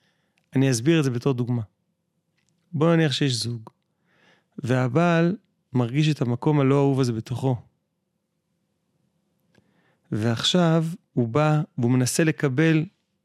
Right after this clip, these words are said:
יחס מאשתו, הוא מנסה לקבל אהבה מאשתו, והיא אומרת, "וואו, אני, אני, רגע, אני לא יכולה, אני עכשיו עם הילדים, אני עכשיו בזה, אני עכשיו עסוקה בכל מיני דברים, אני לא מבין מה את,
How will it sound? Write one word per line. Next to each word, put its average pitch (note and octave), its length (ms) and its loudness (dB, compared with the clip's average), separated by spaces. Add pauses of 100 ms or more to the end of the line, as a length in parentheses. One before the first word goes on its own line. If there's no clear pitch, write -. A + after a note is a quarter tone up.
(520)
יחס C3+ 440 -2
מאשתו, C3 540 0 (120)
הוא A#2+ 100 -4
מנסה A#2 200 -2
לקבל B2+ 300 0
אהבה B2 320 0
מאשתו, B2+ 500 -2 (1120)
והיא A#2+ 120 0
אומרת, C#3 200 2
"וואו, D#3+ 300 0
אני, B2+ 120 -2 (180)
אני, B2+ 340 -8
רגע, C3+ 280 -4 (1200)
אני B2 160 -2
לא C#3 60 2
יכולה, D#3 260 0
אני C#3 80 2
עכשיו C3 200 -2
עם C3 140 2
הילדים, B2+ 500 0
אני B2 120 -2
עכשיו C3 280 -6
בזה, C3 360 -2
אני B2+ 120 -2
עכשיו C3+ 180 -4
עסוקה C3+ 380 -4
בכל C3+ 200 -2
מיני C#3 120 0
דברים, C#3 460 0
אני - 340 -2
לא C#3 80 2
מבין D3 160 2
מה D3+ 140 2
את, - 260 -8